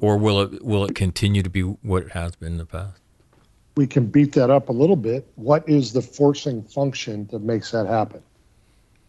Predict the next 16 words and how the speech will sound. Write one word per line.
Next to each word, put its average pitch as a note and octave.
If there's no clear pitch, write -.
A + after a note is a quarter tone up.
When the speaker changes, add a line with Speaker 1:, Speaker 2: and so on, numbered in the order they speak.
Speaker 1:
Somebody G#2+
Speaker 2:
When G#2+
you G#2+
Speaker 1:
has A#2+
to, C#3
Speaker 2:
listen D#3+
Speaker 1:
somebody C3
Speaker 2:
to A2+
Speaker 1:
has A2
to G#2
look G#2
at F#2
this F#2+
and G2+
say, F2+
"Hey, F2+